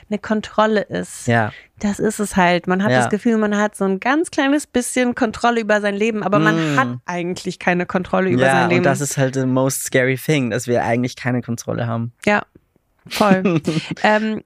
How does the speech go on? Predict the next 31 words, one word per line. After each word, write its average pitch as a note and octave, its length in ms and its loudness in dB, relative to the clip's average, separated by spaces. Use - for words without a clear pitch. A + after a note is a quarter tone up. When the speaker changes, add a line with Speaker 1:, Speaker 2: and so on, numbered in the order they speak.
Speaker 1:
gibt A#3 320 -2
dir C#4+ 100 2
Veränderung A#3+ 640 -2
aber G3+ 340 0
auch F#3+ 240 -4
Kraft? - 600 -4
Weil G3 400 2
ich G3 300 -4
hab's G#3+ 140 -2
ja A3 80 0
schon G#3 140 0
in G#3 60 2
meinen G3 180 2
Morning A#3 280 0
Pages A3+ 300 -2
erwähnt, A3+ 500 0
Speaker 2:
Mhm. A#2+ 240 0
Speaker 1:
dadurch, A3+ 680 2
dass - 580 -2
alles G3+ 300 -2
dann F3+ 180 -2
irgendwann F3 920 -2
sich F#3+ 280 -2
neu G3 260 2
anfühlt, A3 920 0
hab G3+ 180 -4
ich B3 320 0
auch G3+ 140 2
immer G#3 260 0
das G3 220 -4
Gefühl, A3 720 0